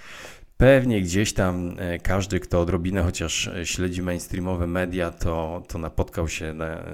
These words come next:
z jaki-, napotkał, napotkał? To spotkał jakiś nagłówek mówiący o tym, że Lewandowski to albo Lewandowski tamto, Lewandowski versus Bayern Monachium i tak dalej. Tutaj sytuacja wydaje się być, mm,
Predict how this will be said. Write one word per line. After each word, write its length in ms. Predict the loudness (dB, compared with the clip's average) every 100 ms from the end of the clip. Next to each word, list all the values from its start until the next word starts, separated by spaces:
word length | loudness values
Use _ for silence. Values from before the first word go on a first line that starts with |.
| -8
z 100 | -8
jaki-, 320 | -8 -10 -10
napotkał, 720 | -8 -6 -4 -4 -4 -6 -6 -8
napotkał? 540 | -6 -6 -4 -8 -8 -14 -20 -20 -12
To 120 | -6
spotkał 520 | -6 -2 -2 0 0 2
jakiś 280 | 0 -6
nagłówek 520 | -8 -4 0 2 0 0
mówiący 440 | 0 0 -2 -4
o 80 | -4
tym, 180 | -6 -6
że 100 | -4
Lewandowski 560 | -4 -4 -4 -6 -8
to 120 | -6
albo 160 | -4 -4
Lewandowski 640 | -4 -6 -8 -12 -12 -12
tamto, 600 | -4 -4 -4 -2 0 2
Lewandowski 500 | 0 -2 -6 -8 -6
versus 400 | -4 -4 -6 -8
Bayern 360 | -4 -2 -2 -4
Monachium 500 | -6 -6 -6 -8 -10
i 40 |
tak 200 | -10 -10
dalej. 300 | -8 -6 -6 -10 -14 -16 -18 -2
Tutaj 280 | 0 2 0
sytuacja 640 | 0 2 4 4 2 0
wydaje 340 | 2 2 2
się 140 | 0 -2
być, 320 | -2 -4 -8
mm, 360 | -8 -8 -8